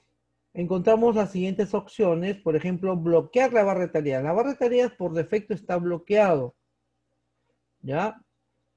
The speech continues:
Y cuando está bloqueado, manualmente tú no puedes mover tu barra de tareas ni aumentarle tamaño. Yo lo quiero mover hacia el lado derecho, izquierdo, arriba. No lo puedo hacer. Porque por defecto está bloqueado.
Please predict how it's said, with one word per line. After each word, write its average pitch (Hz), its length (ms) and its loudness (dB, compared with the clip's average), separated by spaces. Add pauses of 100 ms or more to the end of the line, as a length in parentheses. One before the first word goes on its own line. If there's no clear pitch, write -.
Y 233 480 -2
cuando 165 280 -2
está 240 220 -2
bloqueado, 208 760 2
manualmente 196 920 -2
tú 196 160 -6
no 180 180 -4
puedes 185 360 -4
mover 160 480 2
tu 151 100 -2
barra 143 220 -4
de 135 100 -6
tareas 147 460 0
ni 147 80 -4
aumentarle 123 500 -6
tamaño. 131 640 -6 (760)
Yo 143 120 -4
lo 147 120 -6
quiero 160 220 -2
mover 156 400 2
hacia 135 180 -8
el 123 80 -8
lado 135 140 -4
derecho, 143 440 -6
izquierdo, 143 460 -4 (100)
arriba. 139 240 -8
No 160 120 -6
lo 160 160 -4
puedo 202 360 0
hacer. - 320 -14 (520)
Porque 170 320 -4
por 233 280 0
defecto 196 460 -4
está 135 220 -8
bloqueado. 135 600 -6